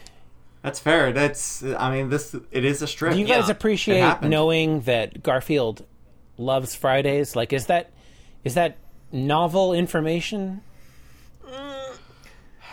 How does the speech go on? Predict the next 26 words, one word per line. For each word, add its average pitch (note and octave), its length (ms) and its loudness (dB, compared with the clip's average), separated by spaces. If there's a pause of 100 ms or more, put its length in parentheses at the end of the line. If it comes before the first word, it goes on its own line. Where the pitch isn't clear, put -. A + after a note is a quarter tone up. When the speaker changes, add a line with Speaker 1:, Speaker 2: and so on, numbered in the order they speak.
(760)
Speaker 3:
I F#4 60 -6
mean, A4+ 220 -2
it A4 140 0
does. G4 540 0 (1120)
I G#3 100 2
guess B3+ 440 -2
Jim F#3 220 -2
Davis E3 360 -2
is A#2 160 -8
rubbing B2 400 0
it A2+ 140 -6
in A#2+ 180 -6
a A#2+ 60 -8
little B2 200 -2
bit. B2+ 200 -2
Like, B2+ 240 -4 (220)
why G#3+ 360 -6
do, C#3+ 340 -2
why F3 160 -2
is G3+ 220 -6
it - 180 -6
that A#2 160 -6
Garfield A2+ 480 -2
hates G2+ 400 -8
Mondays F2+ 720 -10 (480)
and B2 440 -2